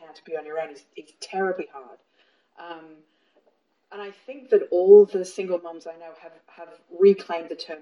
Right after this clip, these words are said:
in some way. Um, but obviously,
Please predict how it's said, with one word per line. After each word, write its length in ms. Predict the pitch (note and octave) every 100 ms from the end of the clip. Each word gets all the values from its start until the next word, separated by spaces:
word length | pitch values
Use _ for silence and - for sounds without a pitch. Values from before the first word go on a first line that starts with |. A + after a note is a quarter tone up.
| D#3+
in 80 |
some 360 | D#3 - D#3 D3
way. 280 | D3 B2 G#2 _ _ _ _ _ _ _
Um, 360 | E3 D#3 D#3 D3+ - _
but 140 | G#3 F#3+
obviously, 720 | F#3 F#3+ - F3+ E3 D#3+